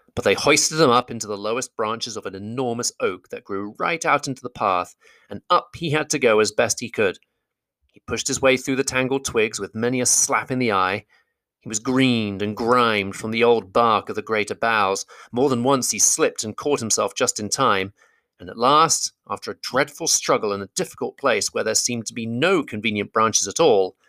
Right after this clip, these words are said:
he got near the top. All the time he was wondering whether there were spiders in the tree and how he was going to get down again, except by falling. In the end, he poked his head above the roof of leaves,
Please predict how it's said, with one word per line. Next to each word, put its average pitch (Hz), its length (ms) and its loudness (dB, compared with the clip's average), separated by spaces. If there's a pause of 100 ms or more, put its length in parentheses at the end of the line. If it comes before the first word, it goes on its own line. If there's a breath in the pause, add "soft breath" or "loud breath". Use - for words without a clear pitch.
(200)
he 107 140 -14
got 123 260 0
near 104 340 -2
the 104 80 -8
top. - 400 -10 (1000)
All 107 140 2
the 92 80 -4
time 92 340 -2
he 98 80 -8
was 95 120 -6
wondering 95 440 -2
whether 92 220 -4
there 92 120 2
were 90 60 4
spiders 107 640 0
in 87 100 -6
the 87 60 -6
tree 95 520 0 (280 loud breath)
and 107 100 -10
how 120 240 4
he 98 100 -4
was 101 100 -4
going 104 160 -2
to - 60 -14
get - 160 -10
down 131 260 2
again, 85 300 -6 (400)
except - 460 -6
by 95 100 -14
falling. 90 440 -10 (1080)
In 123 100 0
the 170 140 4
end, 110 240 0
he 123 80 -8
poked - 320 -6
his - 140 -4
head 120 120 0
above 120 200 0
the 120 100 -2
roof 110 240 -4
of 110 140 -6
leaves, 95 420 -6